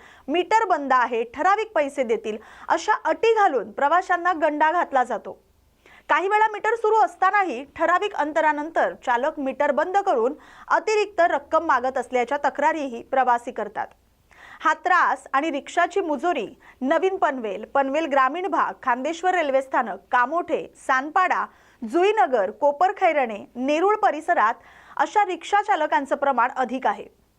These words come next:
रेल्वे स्थानक परिसरात उतरलेल्या प्रवाशांची अडचण अधिकच वाढते. बऱ्याचदा रिक्षांची उपलब्धता कमी असल्याचा फायदा घेत अनेक चालक ठराविक दरापेक्षा दुप्पट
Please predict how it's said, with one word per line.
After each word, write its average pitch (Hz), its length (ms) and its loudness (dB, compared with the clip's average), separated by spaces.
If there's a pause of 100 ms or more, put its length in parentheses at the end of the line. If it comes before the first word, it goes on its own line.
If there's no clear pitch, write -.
(340)
रेल्वे 277 340 2
स्थानक 349 300 0
परिसरात 285 540 0
उतरलेल्या 262 540 2
प्रवाशांची 254 720 0
अडचण 262 440 0 (120)
अधिकच 269 420 0
वाढते. 208 420 -4 (480)
बऱ्याचदा 330 580 2
रिक्षांची 403 500 -2
उपलब्धता 285 640 0
कमी 285 300 -2
असल्याचा 254 460 0
फायदा 240 360 0
घेत 277 220 -4 (340)
अनेक 339 380 0
चालक 269 300 0 (140)
ठराविक 302 420 0
दरापेक्षा 262 680 0 (320)
दुप्पट 339 520 0